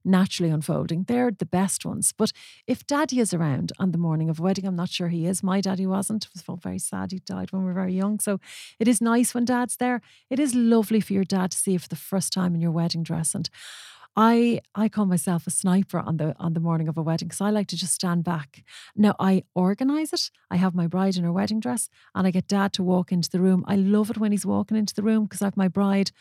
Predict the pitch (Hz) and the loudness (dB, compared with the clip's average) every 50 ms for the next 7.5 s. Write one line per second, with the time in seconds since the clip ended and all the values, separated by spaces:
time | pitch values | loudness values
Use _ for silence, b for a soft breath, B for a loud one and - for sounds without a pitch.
0 | b b b - 214 196 160 214 214 196 196 185 170 - - - - - 180 170 | b b b -2 0 0 2 2 0 2 0 -2 -4 -4 -6 -8 -6 -4 0 0
1 | 160 160 165 170 - _ _ _ _ _ _ _ _ _ _ - 185 180 175 185 | 2 2 0 -2 -4 _ _ _ _ _ _ _ _ _ _ -2 0 2 4 4
2 | 208 208 233 226 196 185 180 175 175 160 - 185 180 175 165 - 196 - - - | 2 2 2 2 2 2 2 2 2 0 0 0 0 0 -2 -2 -4 -4 -4 -6
3 | - - - 165 180 180 190 190 185 156 170 196 190 165 151 151 - - - 156 | -8 -10 -4 -2 0 2 2 2 2 2 2 2 2 2 0 -2 -2 -4 -4 -4
4 | - 170 - - 165 - - 160 - - 175 160 170 170 175 190 180 - - - | -4 -6 -6 -6 -6 -6 -6 -6 -4 -4 -4 -2 -2 0 -2 -2 -4 -4 -6 -10
5 | - b b b b - 180 185 - - 165 - 180 170 180 180 180 - - 143 | -10 b b b b 0 0 0 0 0 -2 -2 0 2 2 2 0 0 -4 -6
6 | - - 143 - 170 170 165 - 143 B B B B B B B _ - 185 180 | -8 -6 -4 0 0 0 0 -2 -4 B B B B B B B _ 2 2 4
7 | 180 190 190 202 196 196 190 185 180 160 | 6 6 6 6 6 4 4 4 2 0